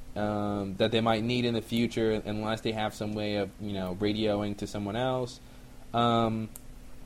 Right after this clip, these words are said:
I, I, I don't know. Why would he, why would he want this boat so badly? And I really think it go, I mean, I guess when I was watching it, my, the, my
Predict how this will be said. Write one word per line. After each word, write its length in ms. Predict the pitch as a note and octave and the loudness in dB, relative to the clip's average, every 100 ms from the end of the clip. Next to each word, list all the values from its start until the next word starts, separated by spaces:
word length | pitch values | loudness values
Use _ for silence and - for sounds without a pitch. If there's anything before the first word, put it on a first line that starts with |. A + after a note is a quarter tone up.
| - - - - - | -14 -14 -14 -14 0
I, 160 | A2+ A#2+ | 4 8
I, 320 | C3 A#2+ A#2 | 8 8 8
I 40 | |
don't 220 | B2+ B2+ | 6 6
know. 220 | B2 A2+ G#2 | 4 4 4
Why 280 | G#2 A#2 | 4 6
would 160 | C3 B2 | 4 2
he, 440 | C3 A#2+ A#2 A2+ - - - - | 2 4 4 2 -2 -10 -14 -8
why 300 | A2 A#2+ D#3 | 2 6 6
would 160 | D3+ | 4
he 120 | D#3 | 2
want 200 | C3+ B2+ | 2 2
this 160 | B2 A2+ | 0 -2
boat 320 | - G#2+ G#2 | 4 4 4
so 180 | - G2+ | 0 0
badly? 680 | G2 G2 G2 F#2 E2+ D#2+ F2 - - | 4 6 6 2 -2 -4 -8 -14 -2
And 120 | E3 G3 | 4 8
I 160 | G3 | 8
really 320 | G3 C#4 D#4+ | 8 8 6
think 220 | A#3 A3 G3 | 6 4 6
it 80 | |
go, 300 | E3+ E3 D#3 | 6 6 8
I 80 | A2 | 6
mean, 160 | D#3 D#3+ | 4 2
I 80 | D#3+ | 4
guess 360 | G3+ G3 - - - | 4 2 -2 -12 -4
when 140 | B2+ | 0
I 60 | A#2+ | 2
was 120 | A#2 | 4
watching 380 | A#2 A2+ B2 A2+ | 6 6 2 -2
it, 120 | A2 | 0
my, 340 | G#2+ A2 A2 F2+ F#2 - - | 0 2 0 -4 -10 -10 -2
the, 240 | A2 D#2+ C#2+ - - | -2 -2 -8 -16 -12
my 460 | G2 G#2 G#2 G#2+ | -6 0 2 2